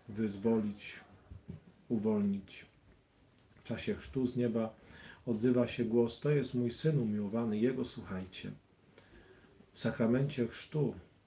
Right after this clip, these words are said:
naszego chrztu, można powiedzieć tak obrazowo, Pan, Pan Jezus wypowiada również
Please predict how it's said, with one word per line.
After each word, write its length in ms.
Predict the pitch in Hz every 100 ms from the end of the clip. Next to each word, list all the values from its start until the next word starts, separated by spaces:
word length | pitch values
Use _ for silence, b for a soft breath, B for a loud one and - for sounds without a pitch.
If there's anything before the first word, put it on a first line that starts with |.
| -
naszego 540 | 101 95 131 139 127
chrztu, 300 | 117 - 110
można 300 | 107 110 113
powiedzieć 640 | 110 107 123 123 117 - -
tak 240 | 104 -
obrazowo, 680 | 101 101 95 113 104 104 98 - -
Pan, 300 | - 98 98 - -
Pan 220 | 101 104
Jezus 460 | 117 120 113 - 107
wypowiada 580 | 107 107 104 127 127 110
również 520 | 139 131 123 117